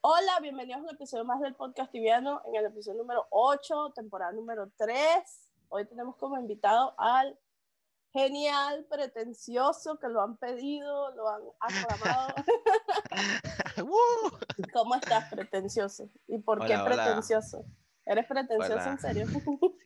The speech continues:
Speaker 2: Sí, soy muy pretencioso. <laughs> Hola, hola, ¿cómo están? ¿Cómo andamos? Este, de verdad, muchas gracias por la invitación.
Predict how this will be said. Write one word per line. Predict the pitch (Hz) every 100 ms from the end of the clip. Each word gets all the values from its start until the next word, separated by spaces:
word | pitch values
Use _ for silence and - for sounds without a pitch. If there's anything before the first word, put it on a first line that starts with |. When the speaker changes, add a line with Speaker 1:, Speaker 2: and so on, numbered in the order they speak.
| _
Speaker 2:
Sí, | -
soy |
muy | 107 120
pretencioso. | 131 120 113 92 82 76 -
<laughs> | - 180 214 - - 139 - - - -
Hola, | 107 104 101
hola, | 104 104 98
¿cómo | 95 98
están? | 101 107 107
¿Cómo | 98 98
andamos? | 98 113 123 127 123 - -
Este, | 107 101 -
de | 95 92
verdad, | 95 95 92 95
muchas | 107 110
gracias | 104 110 127 117 -
por | 95
la | 95
invitación. | 95 92 95 107 135 202